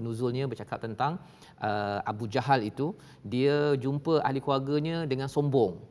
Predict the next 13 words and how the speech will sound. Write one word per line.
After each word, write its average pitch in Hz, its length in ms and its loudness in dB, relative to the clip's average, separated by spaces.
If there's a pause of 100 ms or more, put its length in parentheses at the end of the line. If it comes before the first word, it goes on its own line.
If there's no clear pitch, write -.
(160)
ya, 123 140 0
dengan 123 220 -6
sombong, 127 340 0 (400)
dan 131 120 0 (160)
dia 147 180 2
siap 170 160 2 (300)
menghalang 156 440 2
Nabi 135 180 0
daripada 131 260 0
solat 156 240 4
lagi. 104 180 -6 (260)
Ada 123 100 -2 (100)
disem-, 113 280 -8